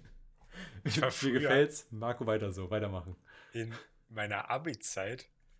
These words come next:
Speaker 1: hab ich <laughs> immer mit einem, war ich immer voll touchy mit einem. Also es hört sich jetzt irgendwie, also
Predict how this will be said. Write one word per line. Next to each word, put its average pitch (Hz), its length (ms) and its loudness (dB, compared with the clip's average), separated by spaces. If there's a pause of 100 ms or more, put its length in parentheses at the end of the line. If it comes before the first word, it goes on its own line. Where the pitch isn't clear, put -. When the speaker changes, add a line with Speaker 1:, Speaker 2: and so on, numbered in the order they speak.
(140)
Speaker 1:
hab 110 100 -8
ich 110 120 -4 (180)
<laughs> 135 120 -4
immer 151 100 0
mit 127 160 -6
einem, 123 300 -2 (480)
war 107 100 -2
ich 104 140 -8
immer 104 100 -6
voll 101 220 -6
touchy - 400 -8
mit 104 160 -10
einem. 101 260 -8 (540)
Also 117 160 -6
es - 100 -2
hört 120 80 -2
sich - 80 2
jetzt - 120 -6
irgendwie, 113 300 -6 (120)
also 101 260 -8